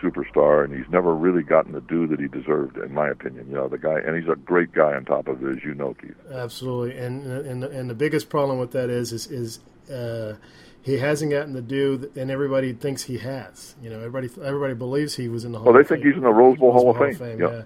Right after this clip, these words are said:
Speaker 1: I mean,
Speaker 2: Everybody
Speaker 1: that is a, that is a complete joke.
Speaker 2: Yeah, everybody
Speaker 1: You know, he had
Speaker 2: believes he's
Speaker 1: a hundred fifty-seven yards in the game where Sam Cunningham was the M V P. A D had a hundred fifty-seven yards and a touchdown, threw a touchdown to J K McKay in another game, ran for another tou-, played in three straight Rose Bowls on two national championship teams,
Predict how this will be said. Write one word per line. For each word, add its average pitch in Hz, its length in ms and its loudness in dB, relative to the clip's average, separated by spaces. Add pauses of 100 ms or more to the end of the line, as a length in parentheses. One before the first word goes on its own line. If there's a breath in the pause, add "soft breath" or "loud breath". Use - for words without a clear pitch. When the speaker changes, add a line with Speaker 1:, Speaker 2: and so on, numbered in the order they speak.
Speaker 1:
I 104 60 2
mean, 101 160 4
Speaker 2:
Everybody 127 320 8
Speaker 1:
that 92 140 4
is - 40 -4
a, - 100 -10
that 143 120 12
is 110 80 0
a 95 60 2
complete 131 400 0
joke. - 320 -2
Speaker 2:
Yeah, 156 100 -6
everybody 127 260 0
Speaker 1:
You 101 60 10
know, 107 80 12
he 104 80 10
had 104 80 12
Speaker 2:
believes 95 100 8
he's 127 100 10
Speaker 1:
a 147 60 10
hundred 113 140 0
fifty-seven 123 540 8
yards 120 380 8 (300)
in 95 120 4
the 92 80 2
game 110 220 2
where 92 140 0
Sam 113 200 4
Cunningham 113 420 2
was 87 80 -4
the 98 100 -2
M 104 100 0
V 98 120 -2
P. 117 280 -2 (760 soft breath)
A 117 160 8
D 127 140 6
had 117 100 12
a 95 80 10
hundred 113 240 6
fifty-seven 107 480 0
yards 107 260 4
and 95 100 -2
a 82 40 -2
touchdown, 101 480 2
threw 143 240 4
a 120 40 6
touchdown 107 540 6
to 85 140 2 (320)
J 110 160 6
K 110 140 2
McKay 110 340 2
in 101 80 4
another 107 240 4
game, 104 260 2
ran 117 220 4
for 110 160 2
another 107 200 2
tou-, 98 200 4 (220 loud breath)
played 123 200 8
in 104 80 -8
three 135 220 -2
straight 117 220 2
Rose 101 260 4
Bowls 92 320 2
on 85 80 2
two 135 160 -2
national 120 340 0
championship 104 560 -6
teams, 98 240 -6